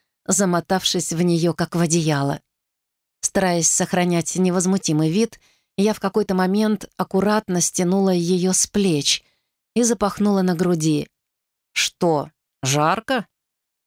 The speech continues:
Тут же поинтересовался Адам с абсолютно серьезным видом. И только дьявольские огоньки в черных глазах выдавали его. Негромко угукнув в ответ,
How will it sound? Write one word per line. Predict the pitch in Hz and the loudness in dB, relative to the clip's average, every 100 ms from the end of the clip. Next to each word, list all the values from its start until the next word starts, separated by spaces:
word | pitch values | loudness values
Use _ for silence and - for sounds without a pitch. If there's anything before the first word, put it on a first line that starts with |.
| _ _ | _ _
Тут | 196 175 | 0 0
же | 160 | 0
поинтересовался | 151 160 151 165 160 180 160 160 147 165 156 | 0 0 0 0 0 0 0 0 0 -2 -2
Адам | 196 208 196 196 - _ - | -2 0 -2 -4 -8 _ -6
с | - | -4
абсолютно | 175 - 185 160 170 233 247 240 | -2 0 0 2 2 0 0 0
серьезным | 180 156 165 151 160 | 0 0 0 0 0
видом. | 156 160 151 151 180 _ _ _ _ _ _ _ - | 0 0 0 -4 -6 _ _ _ _ _ _ _ -8
И | 180 | -2
только | 226 220 208 | 0 0 -2
дьявольские | 175 185 208 220 175 156 - 175 175 | 0 0 2 0 0 -2 -2 0 0
огоньки | 170 175 175 165 202 | 0 0 -2 0 -2
в | - | 0
черных | - 175 165 156 | -2 0 0 0
глазах | 156 170 156 185 202 - - | 0 0 0 -2 -2 -6 -10
выдавали | 185 180 175 180 202 233 | -2 0 2 0 0 0
его. | 175 156 143 147 - _ _ _ _ _ _ - | 0 0 0 -2 -4 _ _ _ _ _ _ -2
Негромко | 202 180 190 170 - 170 - | 0 2 2 0 -2 -4 -2
угукнув | 202 185 185 - 165 151 - | -2 0 -2 -2 -4 -4 -2
в | 156 | -2
ответ, | 165 185 202 226 - | -2 0 0 -2 -6